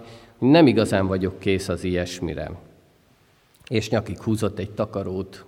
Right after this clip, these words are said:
magára. Jézus azonban folytatta, hogy ugye ismered az irodából azt a fiatalembert, akit senki nem vesz észre.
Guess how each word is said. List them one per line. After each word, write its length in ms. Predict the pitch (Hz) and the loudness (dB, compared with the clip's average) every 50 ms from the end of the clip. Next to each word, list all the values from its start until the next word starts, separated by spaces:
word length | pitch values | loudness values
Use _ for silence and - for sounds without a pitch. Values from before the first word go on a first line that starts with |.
| - | -14
magára. 600 | - - 87 85 85 76 87 87 - 65 - - - - - _ _ _ _ - _ _ _ - _ _ _ _ | -12 -12 -10 -10 -10 -10 -10 -10 -10 -10 -12 -12 -16 -18 -20 _ _ _ _ -20 _ _ _ -20 _ _ _ _
Jézus 360 | - 110 123 120 104 101 - | 4 6 6 6 6 2 0
azonban 440 | - 110 - 113 110 107 101 101 95 | 0 0 2 4 2 4 4 2 0
folytatta, 680 | 92 - 117 104 98 98 - 92 92 - - 104 92 92 - | 0 0 0 0 0 0 -2 -4 -4 -2 -2 -2 -2 -2 -2
hogy 240 | 98 95 92 98 | -4 -4 -2 -2
ugye 180 | 113 123 131 147 | -2 0 2 2
ismered 500 | 160 175 175 - - 117 104 104 98 92 | 2 2 0 2 2 2 4 4 2 2
az 140 | 104 101 92 | 0 0 0
irodából 760 | 110 98 101 95 87 92 90 92 90 92 90 87 87 87 87 92 | 0 -2 0 0 0 0 0 0 -2 -2 -2 -2 -2 -4 -6 -8
azt 180 | 101 87 - - | -10 -10 -6 -6
a 40 | 107 | -4
fiatalembert, 800 | - 120 120 113 107 - 110 101 95 92 92 90 90 90 - | 0 2 2 2 2 2 0 2 2 2 0 0 -2 -2 -4
akit 540 | 95 90 - 101 92 92 90 90 - - - - | -6 -6 -4 -2 -2 -2 -2 -4 -6 -12 -20 -18
senki 380 | - - - 120 104 92 - 92 | -10 -2 0 0 0 0 -2 -2
nem 220 | 85 87 87 87 | -2 -2 -2 -2
vesz 200 | 80 82 - - | -4 -6 -8 -6
észre. 480 | 80 78 76 - - - 82 78 80 | -8 -8 -8 -8 -10 -12 -10 -10 -10